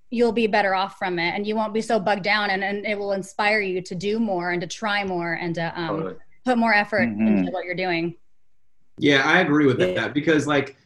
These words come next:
Speaker 4: I remember <laughs> there's these motivational videos I watch in the morning, and there's one with Kobe Bryant talking about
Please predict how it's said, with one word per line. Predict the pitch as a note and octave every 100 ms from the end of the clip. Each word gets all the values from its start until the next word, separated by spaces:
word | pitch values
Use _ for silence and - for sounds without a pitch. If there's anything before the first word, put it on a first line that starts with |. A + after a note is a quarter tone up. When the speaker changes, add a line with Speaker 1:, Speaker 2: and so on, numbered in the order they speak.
| _ -
Speaker 4:
I |
remember | E3+ F#3+ F#3 F#3 - - -
<laughs> | G3+ - - -
there's | F3 F3+ C#3
these | E3 C#3+
motivational | F3+ F#3 E3+ E3 D#3 C3+
videos | C#3 B2
I | B2+
watch | C3 C3 C3
in |
the | B2
morning, | B2 B2+ B2
and | A#2
there's | A#2
one | C3 D#3
with | D3+
Kobe | - C#3 C3
Bryant | A#2+ A#2 B2+ B2+ A2+ A2+
talking | C3+ B2+ C3
about | A#2 A#2 A#2 A2